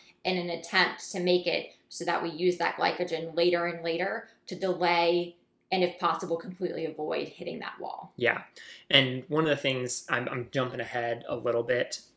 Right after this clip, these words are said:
Speaker 2: to our, some frequently asked questions we get. Um,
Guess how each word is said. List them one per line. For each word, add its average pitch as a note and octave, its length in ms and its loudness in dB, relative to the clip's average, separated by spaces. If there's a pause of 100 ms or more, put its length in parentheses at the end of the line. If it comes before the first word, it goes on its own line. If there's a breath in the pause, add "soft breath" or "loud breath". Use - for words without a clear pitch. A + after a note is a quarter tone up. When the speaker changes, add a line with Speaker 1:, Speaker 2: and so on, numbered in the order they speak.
(180)
Speaker 2:
to A2+ 580 0
our, A2+ 480 0 (340 soft breath)
some A#2+ 200 0
frequently C3 460 4
asked A#2+ 240 4
questions B2 520 -2
we B2 120 -2
get. B2+ 420 0 (380 soft breath)
Um, A2 580 0